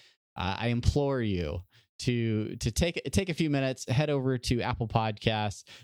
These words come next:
leave a review. It doesn't have to be very long. Let us know what you like, don't like about the show. Be honest with your feedback. We can take it. We're, we're Glorzo is peace. Uh, but yeah,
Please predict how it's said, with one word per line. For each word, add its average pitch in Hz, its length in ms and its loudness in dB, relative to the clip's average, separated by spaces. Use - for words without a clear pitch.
leave 180 240 2
a 165 60 2
review. 120 440 2
It 113 80 -2
doesn't 147 200 0
have 127 140 -4
to 131 60 -12
be 117 120 2
very 107 240 0
long. 104 280 0
Let 123 120 0
us 131 120 -6
know 120 100 0
what 110 140 -2
you 104 60 0
like, 104 280 -2
don't 104 180 -2
like 107 160 -2
about 107 200 -4
the - 80 -10
show. 104 400 0
Be 240 140 -2
honest 165 280 -4
with - 80 -2
your 139 80 0
feedback. 160 560 -2
We 175 80 -2
can - 120 -6
take 139 300 -2
it. 196 180 -4
We're, 202 260 -4
we're 175 240 -2
Glorzo 170 320 0
is 175 120 -2
peace. 180 500 -4
Uh, 139 680 2
but 180 160 2
yeah, 220 200 0